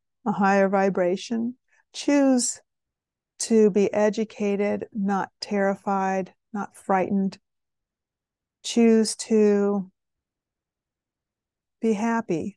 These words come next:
at every opportunity. I hope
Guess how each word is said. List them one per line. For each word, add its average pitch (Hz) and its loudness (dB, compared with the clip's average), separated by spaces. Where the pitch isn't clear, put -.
at 196 0
every 196 0
opportunity. 180 -6
I 226 2
hope 262 4